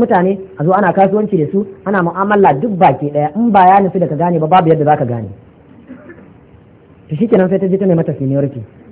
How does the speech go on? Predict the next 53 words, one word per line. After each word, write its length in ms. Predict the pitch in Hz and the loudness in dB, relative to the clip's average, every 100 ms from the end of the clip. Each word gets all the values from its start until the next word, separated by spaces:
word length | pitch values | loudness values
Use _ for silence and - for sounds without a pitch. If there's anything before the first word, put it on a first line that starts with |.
| - | -12
ta 60 | 131 | -6
jibga 320 | 147 175 156 | -2 0 0
mata 180 | 160 156 | 0 0
wanki, 320 | 160 160 156 | -2 -2 -6
ta 80 | 131 | -2
bata 320 | 123 170 170 | 0 2 2
wahala, 320 | 135 160 156 | 0 0 -2
ta 60 | 139 | -2
yi 20 | |
mata 200 | 139 151 | -4 -4
kaza, 240 | 135 143 151 | -6 -6 -4
ashe 160 | 151 | -2
aljana 380 | 170 139 123 123 | -2 -2 -4 -6
ce. 80 | 110 - - - - - - - - | -10 -16 -20 -20 -20 -20 -20 -20 -6
Shi 60 | 175 | -2
ne 80 | 165 | 0
ran 120 | 160 | 0
nan 120 | 151 | -2
sai 80 | 160 | -4
ta 100 | 165 | -4
zo 140 | 156 165 | -2 -2
ainihin 400 | 160 165 170 165 - - - | -2 -2 -2 -6 -10 -18 -4
ta 240 | 151 156 | 0 2
firgita 400 | 151 170 143 156 | 0 -2 -2 -4
ta, 200 | 156 156 151 - - | -2 -6 -8 -16 -8
ta 80 | 147 | -4
zo 100 | 165 | -2
ta 100 | 175 | -2
nemi 180 | 151 156 | -2 -4
su 80 | |
kwanta 300 | 156 156 143 151 | -4 -4 0 0
wuri 200 | 156 156 | 0 -2
ɗaya, 280 | 156 156 156 | 0 -2 -2
ta 80 | 160 | -8
ƙi 120 | 165 | -4
yadda. 340 | 160 127 156 - - - | -4 0 -2 -2 -10 -6
Abubuwa 520 | - 214 262 254 277 233 | 0 2 4 6 6 6
dai 160 | 226 | 4
ta 80 | 226 | 4
rinƙa 340 | 240 254 240 214 | 4 4 2 0
mata 200 | 214 208 | 0 0
wanda 240 | 208 220 | 2 2
yake 220 | 202 196 185 147 | 0 0 -2 0
lallai 420 | 165 190 208 202 190 | 4 4 6 2 2
in 120 | 196 | -4
ta 160 | 202 202 | 0 -2
ƙi 160 | 202 208 | 0 0
mata 160 | 214 170 | 0 2
za 120 | 180 | 2
ta 60 | |
yi 80 | 175 | 2
mata 180 | 151 143 | 0 0
laifi. 260 | 131 113 | -2 -4